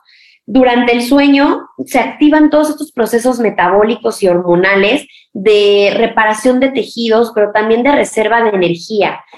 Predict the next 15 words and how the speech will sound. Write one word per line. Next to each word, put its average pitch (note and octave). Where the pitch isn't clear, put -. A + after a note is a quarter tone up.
Entonces, C#4
nosotros D4
no C#4
estamos, C4+
eh, F#3+
o G3+
sea, F#3+
hormonalmente A#3+
no A#3+
estamos A3+
diseñados A3+
para G#3+
en G3
la F#3
noche G#3